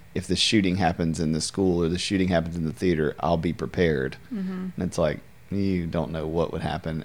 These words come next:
Speaker 1: or what you would be capable of unless you've been in that situation. And there's a Navy seal quote that says, uh, "Most people don't, uh, when the, when the stuff hits the fan, most people don't know where, where the fan is."
Speaker 2: Mm.
Speaker 1: And I love that he doesn't say stuff, but the, <laughs> the, uh,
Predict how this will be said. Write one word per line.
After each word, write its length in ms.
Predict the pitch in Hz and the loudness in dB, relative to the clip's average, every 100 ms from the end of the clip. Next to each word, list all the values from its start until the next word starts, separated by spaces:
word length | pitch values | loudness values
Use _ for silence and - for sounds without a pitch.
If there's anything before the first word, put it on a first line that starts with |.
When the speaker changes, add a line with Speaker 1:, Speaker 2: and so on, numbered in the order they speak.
| - | -4
Speaker 1:
or 180 | 87 85 | 0 0
what 200 | 90 85 | 0 0
you 80 | |
would 80 | 87 | 0
be 80 | 78 | 0
capable 500 | - 87 82 80 78 | 0 -2 -2 -2 -2
of 100 | 78 | -2
unless 260 | 87 87 90 | -2 -2 -2
you've 140 | 80 | 0
been 120 | 82 | 0
in 100 | 76 | 0
that 180 | 73 53 | -2 -4
situation. 640 | - 73 - 73 - 76 | -8 -6 -4 -2 -2 -4
And 100 | 73 | -4
there's 140 | 80 82 | -2 0
a 40 | |
Navy 300 | 80 82 80 | 0 0 0
seal 240 | 80 - 80 | -2 -2 -4
quote 280 | - 78 - | -2 -6 -6
that 140 | 78 | -8
says, 320 | - 80 80 85 | -4 -4 -4 -4
uh, 260 | 73 71 - - - - - - - - | -2 -4 -8 -18 -20 -20 -20 -20 -12 0
"Most 220 | 95 - | 0 0
people 260 | - 87 85 | -2 -2 -2
don't, 340 | 92 90 78 - - - - | 0 0 -2 -10 -20 -10 0
uh, 160 | 85 | 2
when 180 | 90 92 | 2 2
the, 140 | 80 - | 0 -2
when 160 | 92 82 | -2 -2
the 280 | 71 69 - - | -2 -6 -10 -12
stuff 300 | - 107 - | 4 4 4
hits 160 | 98 | 0
the 120 | - 85 | -2 -2
fan, 420 | 95 90 76 82 | 2 2 2 2
most 220 | 85 92 | 2 2
people 200 | 92 - | -2 -2
don't 220 | 90 65 | -2 0
know 80 | 80 | 0
where, 160 | 80 78 - | 0 -2 2
where 120 | 92 | 2
the 120 | 73 | 4
fan 340 | - 90 82 62 | 2 2 2 0
is." 340 | 50 - - - | -6 -8 -12 -6
Speaker 2:
Mm. 560 | 220 214 208 196 196 190 | -2 -2 -4 -4 -6 -4
Speaker 1:
And 100 | - | 0
I 60 | - | 2
love 460 | 85 87 82 82 | 4 4 4 4
that 120 | 80 82 | 2 0
he 60 | |
doesn't 200 | 78 - | -2 -4
say 120 | - 82 | -4 -4
stuff, 380 | - 71 - - | -2 -2 -2 0
but 160 | 90 - - - - - | 0 0 -16 -18 -12 -2
the, 340 | 90 107 104 | 2 6 8
<laughs> 240 | 98 151 131 | 8 6 8
the, 240 | 123 113 | 8 8
uh, 260 | 107 107 | 8 6